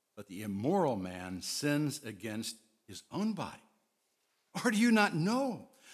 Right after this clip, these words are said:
that your body is a temple of the Holy Spirit who is in you, whom you have from God,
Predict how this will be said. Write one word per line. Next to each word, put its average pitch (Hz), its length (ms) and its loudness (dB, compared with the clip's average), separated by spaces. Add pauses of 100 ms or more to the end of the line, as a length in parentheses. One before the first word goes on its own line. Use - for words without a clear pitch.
(120)
that 160 160 -2
your 208 280 4
body 175 600 -2
is 160 180 0
a 180 80 -2
temple 131 840 -4
of 117 100 -6
the 131 120 -4
Holy 175 280 -2
Spirit - 580 -4 (380)
who 220 160 4
is - 240 2
in 269 260 6
you, 101 280 2 (680)
whom 226 140 6
you 208 140 4
have 202 340 4
from 175 320 4
God, 151 500 4